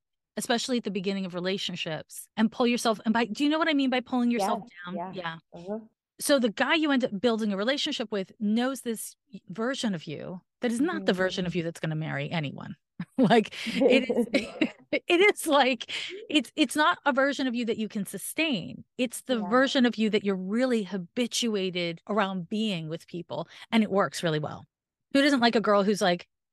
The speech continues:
Speaker 1: "Chill, what do you want?
Speaker 2: Right.
Speaker 1: It's fine." Like, you're fiery,
Speaker 2: Totally.
Speaker 1: you have huge preferences and all that kind of stuff, but you're, at the end of the day, really kind of adaptable, aren't you?
Speaker 2: Yes, very.
Speaker 1: And I'm telling you to be less adaptable.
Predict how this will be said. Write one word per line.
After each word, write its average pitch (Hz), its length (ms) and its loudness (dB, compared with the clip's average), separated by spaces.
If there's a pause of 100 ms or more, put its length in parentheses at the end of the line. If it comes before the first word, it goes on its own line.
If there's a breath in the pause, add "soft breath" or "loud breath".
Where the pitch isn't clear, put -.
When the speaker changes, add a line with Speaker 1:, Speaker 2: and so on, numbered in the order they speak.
Speaker 1:
"Chill, 311 580 4
what 339 100 2
do 370 80 4
you 370 200 4
want? 247 240 0
Speaker 2:
Right. 185 180 0
Speaker 1:
It's - 140 -6
fine." 202 400 -4
Like, 254 220 -4
you're 226 240 -6 (160)
fiery, 233 480 0
Speaker 2:
Totally. - 200 -8
Speaker 1:
you 220 100 -6
have 190 160 -6
huge 196 320 -8 (100)
preferences 285 640 -2
and 214 80 -2
all 170 100 -6
that 262 120 2
kind 311 120 -2
of 247 80 -4
stuff, 190 220 -4
but 240 140 -4
you're, 254 180 -2
at 226 140 -4
the 254 140 -8
end 254 200 0
of 233 80 -4
the 240 60 -2
day, 208 260 0 (320)
really 294 360 0
kind 233 180 -4
of 180 60 -2
adaptable, 165 720 -6
aren't 151 240 -8
you? 135 280 -10 (300)
Speaker 2:
Yes, 160 240 -2 (520)
very. 160 360 -8 (480)
Speaker 1:
And 233 180 -2
I'm 294 240 2
telling 240 320 4
you 247 80 6
to 220 60 0
be 226 140 2
less 180 300 0
adaptable. - 760 -8